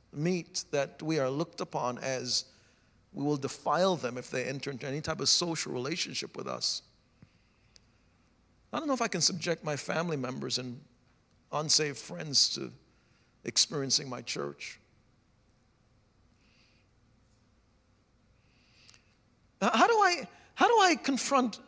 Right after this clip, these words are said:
Peter? 'Cause certainly his behavior is, it, it, it's, it's hypocritical. That was the language of the text.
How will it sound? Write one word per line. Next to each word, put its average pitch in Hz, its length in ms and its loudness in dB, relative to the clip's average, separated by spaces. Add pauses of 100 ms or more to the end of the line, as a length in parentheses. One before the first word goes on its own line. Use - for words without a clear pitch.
(160)
Peter? 240 300 8
'Cause 190 260 2
certainly 339 560 2 (500)
his 185 140 4
behavior 247 520 6
is, - 320 2 (840)
it, 233 180 0
it, 247 160 2
it's, - 460 4 (960)
it's 240 180 0
hypocritical. - 720 -6 (1600)
That 165 200 -2
was 175 160 -2
the - 60 -4
language 147 380 -4
of 180 100 -6
the 233 60 -16
text. - 600 -4